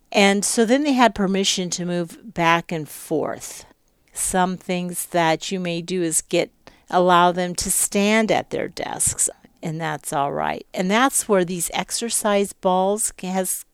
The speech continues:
you know, some teachers use them as chairs so that the kids can roll around while they're sitting there, hopefully listening to them lecture.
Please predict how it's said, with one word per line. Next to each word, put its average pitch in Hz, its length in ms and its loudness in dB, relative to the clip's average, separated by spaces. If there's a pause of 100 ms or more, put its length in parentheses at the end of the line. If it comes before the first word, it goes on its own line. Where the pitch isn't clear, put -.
(200)
you 202 160 -4
know, 170 160 0
some 190 340 -4
teachers 175 400 -8
use 175 260 -6
them 175 220 -8
as 156 280 -8 (380)
chairs 175 600 2
so 165 200 0
that 151 200 -2
the - 100 -12
kids - 440 -6
can 135 340 -8 (520)
roll 170 380 2
around 156 560 -2
while 147 300 0
they're 135 420 -2 (200)
sitting 175 340 -2
there, 131 260 -8 (140)
hopefully 156 400 -4
listening 147 480 -4
to 139 480 -6
them 147 260 -10
lecture. - 540 -10